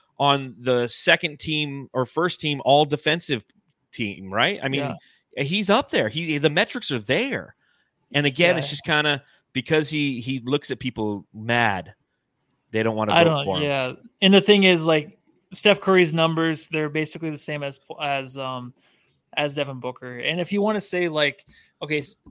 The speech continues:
Speaker 2: Steph Curry's done more without whoever, but you can see how bad the offense is without Draymond too. And, you know, with Draymond in the lineup,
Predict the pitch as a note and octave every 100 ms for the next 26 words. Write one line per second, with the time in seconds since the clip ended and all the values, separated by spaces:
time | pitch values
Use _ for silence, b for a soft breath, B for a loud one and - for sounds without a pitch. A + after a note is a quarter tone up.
0 | _ - F3+ E3+ - E3+ D#3 D#3 D3+ C3+
1 | C3+ C#3+ C3 B2+ C#3+ C#3 C3+ C3 D3 D3
2 | - _ F#3 G3 D#3+ F#3+ F#3 D#3+ D#3+ D#3
3 | C#3+ D3 D#3 D#3+ D#3 D3 D3 D3+ - D#3
4 | C#3 C3 B2+ C3 C3+ C#3 B2+ A#2 A#2+ -
5 | C3+ A#2+ A#2+ B2+ B2 B B B _ _
6 | F3 E3 D3+ C#3 D#3 E3+ F3 E3 D#3 D3+
7 | D3 C#3 C3+ C#3+ D3 C#3